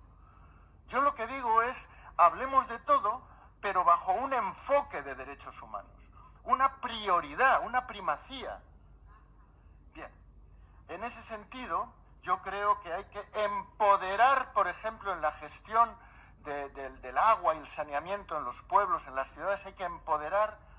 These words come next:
a las comunidades, hay que empoderar a los vecinos y vecinas. En el caso de los pueblos indígenas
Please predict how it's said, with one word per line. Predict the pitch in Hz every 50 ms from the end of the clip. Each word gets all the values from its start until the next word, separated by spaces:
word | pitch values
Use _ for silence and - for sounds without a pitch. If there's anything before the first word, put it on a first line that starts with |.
| - -
a | 135 135
las | 127 127 - -
comunidades, | - - 135 135 131 123 127 135 143 151 156 143 123 - - - - - - - - - - - - - - - - - - -
hay | 180 220 226 -
que | - 202
empoderar | 202 190 - - 165 156 147 139 139 156 180 202 208 202 - - - -
a | 143 147
los | 139 139 - -
vecinos | 127 123 - - 175 180 185 190 - -
y | 160
vecinas. | 131 120 - - 175 175 170 147 113 92 87 - - - - - - - - - - - - - - -
En | 175 190
el | 185 175 -
caso | 214 240 262 - 285
de | 269
los | 269 254 233 -
pueblos | - 208 - 233 226 208
indígenas | 220 220 220 226 240 - - 330 349 269 269 - -